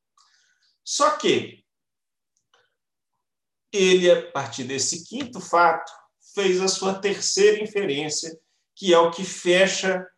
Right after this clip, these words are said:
a teoria da, da, da evolução das populações, das espécies, através desse modelo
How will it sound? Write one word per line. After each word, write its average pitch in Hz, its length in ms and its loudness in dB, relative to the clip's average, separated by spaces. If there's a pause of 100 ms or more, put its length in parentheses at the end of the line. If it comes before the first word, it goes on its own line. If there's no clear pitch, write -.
(220)
a 170 140 -2
teoria 156 500 0
da, 151 100 0 (340)
da, 127 240 2
da 117 320 -2
evolução 143 840 0
das - 180 -4
populações, - 1120 -10 (400)
das 113 200 -4
espécies, - 1080 -6 (1200)
através 131 600 0
desse 143 260 -8
modelo 113 720 -10